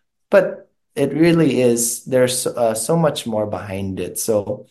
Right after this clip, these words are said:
I think, I just hope that people become a little bit more conscious of, you know, the products that they consume, um,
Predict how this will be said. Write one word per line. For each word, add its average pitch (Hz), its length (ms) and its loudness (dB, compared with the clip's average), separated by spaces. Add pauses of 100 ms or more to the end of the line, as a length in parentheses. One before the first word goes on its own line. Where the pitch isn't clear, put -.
(540)
I 127 120 0
think, 127 240 2
I 127 80 2
just 143 200 2
hope 127 200 0
that 117 200 2
people 123 420 0
become 113 420 -4
a 110 60 -2
little 110 280 -2
bit 110 220 -10
more 95 380 -6
conscious - 840 -8 (160)
of, - 460 -10 (320)
you 120 120 -4
know, 101 160 -2
the 101 180 -2
products 117 600 -2
that 92 260 -6
they 95 180 -2
consume, 123 800 -6 (480)
um, 95 680 -6